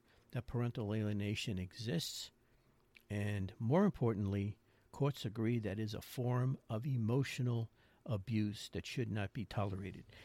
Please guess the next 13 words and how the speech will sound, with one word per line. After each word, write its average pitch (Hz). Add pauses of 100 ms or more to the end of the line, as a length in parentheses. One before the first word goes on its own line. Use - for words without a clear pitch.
(160)
I'll 175
go 143
so 123
far 107
as 110
to -
say 104
it 101
also 120
meets 107 (300)
domestic 113
violence 131
definitions. 120